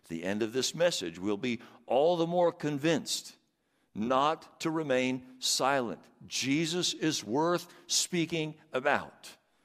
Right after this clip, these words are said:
It is worth speaking his name and telling people the truth about who he is, even when the opposition is intimidating. And this is what Acts chapter five wants to instill in our hearts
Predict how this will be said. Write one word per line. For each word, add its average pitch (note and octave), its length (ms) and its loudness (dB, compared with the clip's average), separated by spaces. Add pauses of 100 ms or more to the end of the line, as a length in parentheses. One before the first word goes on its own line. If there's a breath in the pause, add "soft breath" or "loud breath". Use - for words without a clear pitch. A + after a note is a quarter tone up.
(680)
It B2+ 160 4
is C#3 260 0
worth D#3+ 640 2 (280)
speaking C#3+ 720 0 (200 soft breath)
his C3+ 320 0
name C#3 460 2
and B2 180 0
telling F#3+ 380 0
people F#3+ 280 0
the E3+ 120 -2
truth G3 500 0
about C#3+ 400 0
who F#3 180 0
he F3+ 200 2
is, C#3 260 4 (300 loud breath)
even E3+ 560 2 (220 loud breath)
when D3+ 120 2
the C#3+ 120 2
opposition F#3 680 0 (220 loud breath)
is C#3 200 -2
intimidating. F2 840 -4 (1000 soft breath)
And - 100 -10
this F#2 80 -6
is - 60 -10
what A2+ 100 -2
Acts A2 200 -4
chapter A#2 260 -6
five G#2+ 400 -6
wants G2+ 260 -6
to - 80 -12
instill F#2 520 -6 (380 soft breath)
in F2 120 -10
our D2+ 100 -8
hearts - 580 -8